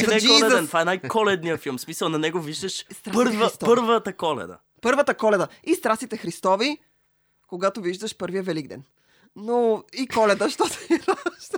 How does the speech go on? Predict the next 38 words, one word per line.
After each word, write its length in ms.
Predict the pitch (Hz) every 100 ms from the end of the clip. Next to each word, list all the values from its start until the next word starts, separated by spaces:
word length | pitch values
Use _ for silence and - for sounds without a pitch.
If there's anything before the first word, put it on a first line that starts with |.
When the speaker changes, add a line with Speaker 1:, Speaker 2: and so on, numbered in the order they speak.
| -
Speaker 1:
Да, 180 | 107 104
ето. 220 | - 160 - - - 294 _ _ 285 - - - -
Speaker 2:
Така 220 | 233 277
че, 120 | 285 403 349 - -
дет 220 | 208 233
се 100 | 247
вика, 240 | 214 233 269
и 120 | 240
двата 280 | 190 233 185
филма, 320 | - 226 208
между 240 | 185 185
другото, 520 | 175 190 190 202 196 - _ _ -
не 120 | 233
знам 180 | 247 320
дали 140 | 294
биха 200 | 247 294
ги 100 | 220
пуснали 340 | - 247 254 208
на 160 | 180
Коледа. 540 | - - 165 165 165 277
Мисля, 220 | 254 330
че 160 | - 247 - - _ -
преди 220 | 202 202
някакви 280 | 247 247 254
години, 500 | 185 170 175 202 180
не 100 | 165
съм 180 | - 190
сигурна, 460 | 214 160 143 147 262 _ _ _ _ _ _ _
но 240 | - 190 180
то, 240 | 196 196 -
те 80 | 208
може 200 | 202 196
би 60 | 202
не 80 |
са 100 | 190
чак 180 | 208 247
толкова 260 | 214 190 190
очаквани 600 | - 190 185 196 180